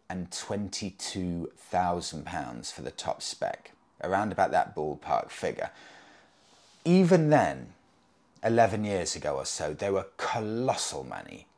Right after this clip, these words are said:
So now the equivalent model would be astronomical.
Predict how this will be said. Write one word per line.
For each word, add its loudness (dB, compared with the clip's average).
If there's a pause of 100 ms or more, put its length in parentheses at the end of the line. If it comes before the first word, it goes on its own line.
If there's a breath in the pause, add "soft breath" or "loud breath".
(120)
So 0
now 6
the 0
equivalent -2
model 0
would -2
be -2
astronomical. -4